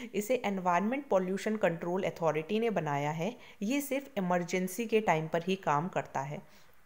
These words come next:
इसके अंदर थर्टीन डिफरेंट एजेंसीज जो हैं वो कोऑर्डिनेट करती हैं। इसके जो हेड होते हैं वो एनवायरनमेंट पॉल्यूशन कंट्रोल अथॉरिटी होते हैं। मीटिंग करते हैं रिप्रेजेंटेटिव्स के साथ and देखते हैं कि कौन से एक्शंस लेने होंगे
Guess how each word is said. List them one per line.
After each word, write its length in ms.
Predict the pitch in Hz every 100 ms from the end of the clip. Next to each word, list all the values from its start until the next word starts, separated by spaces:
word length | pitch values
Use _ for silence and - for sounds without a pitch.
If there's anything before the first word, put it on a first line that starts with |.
| - - - 208
इसके 240 | 208 -
अंदर 240 | 202 208 208
थर्टीन 340 | 214 208 220 247
डिफरेंट 420 | 185 - 185 185
एजेंसीज 540 | 170 170 170 190 196
जो 120 | 185 175
हैं 100 | 185
वो 100 | 185
कोऑर्डिनेट 580 | 175 156 151 165 180
करती 380 | - 190 - 202
हैं। 180 | 220 311 - - - 226
इसके 260 | 202 208 220
जो 120 | 226
हेड 280 | 214 190 214
होते 260 | 226 214
हैं 120 | 220 226
वो 140 | 214
एनवायरनमेंट 580 | 185 175 165 165 190 214
पॉल्यूशन 480 | 165 165 165 202 202
कंट्रोल 440 | 170 165 170 190
अथॉरिटी 500 | 180 165 151 156 202
होते 260 | 190 170 175
हैं। 160 | 202 - - - 214
मीटिंग 360 | 196 202 233 240
करते 280 | 202 196 208
हैं 160 | 214
रिप्रेजेंटेटिव्स 840 | 190 190 180 180 180 170 165 185
के 120 | - 196
साथ 240 | 180 170
and 360 | 202 185 202 170
देखते 340 | 185 190 233
हैं 120 | 226
कि 120 | 226
कौन 300 | 240 208 175
से 220 | 190 233 220
एक्शंस 420 | 165 - 196 202
लेने 280 | 180 156 170
होंगे 440 | 190 160 160 240